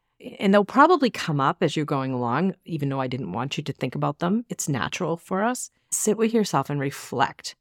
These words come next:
because this is gonna help you when you go to determine what system, which, of course, as I said, systems is always last. And this is step seven. And while I can't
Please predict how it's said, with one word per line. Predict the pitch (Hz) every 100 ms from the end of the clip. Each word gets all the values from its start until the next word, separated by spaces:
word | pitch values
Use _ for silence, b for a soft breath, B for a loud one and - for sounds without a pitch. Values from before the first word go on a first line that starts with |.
| _
because | 175 190
this | 214
is | 247
gonna | 247
help | 185 214 202
you | 180 156
when | 156 160
you |
go | 151 185
to | 190
determine | - - - 160 156 151 151
what | 143 127 -
system, | - 139 - - _ _ _ _ _ _ _ _ _ _ -
which, | 156
of | 165 -
course, | 135 147 190
as | 170
I |
said, | 170 - 123 -
systems | 196 185 220 208 208 -
is | - -
always | 170 196 208
last. | 139 - - - - _ _ _ _
And | 165 151 151 147 -
this | - 196 160 165
is |
step | - - 156
seven. | - 127 120 117 180 - _ _ _ _ _ _ -
And | 175 165 165 156
while | 165 175 226
I | 262
can't | - 196 185 151